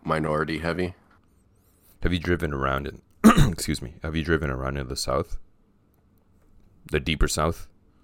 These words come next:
Speaker 1: You mean, like, the country?
Speaker 2: Yeah. Well, not just south
Speaker 1: Uh,
Speaker 2: of Texas, but, like, south of the U S.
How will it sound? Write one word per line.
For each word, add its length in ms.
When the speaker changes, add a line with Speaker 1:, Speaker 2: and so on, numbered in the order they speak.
Speaker 1:
You 80
mean, 180
like, 180
the 60
country? 400
Speaker 2:
Yeah. 220
Well, 280
not 260
just 200
south 220
Speaker 1:
Uh, 20
Speaker 2:
of 100
Texas, 360
but, 120
like, 160
south 300
of 340
the 120
U 140
S. 220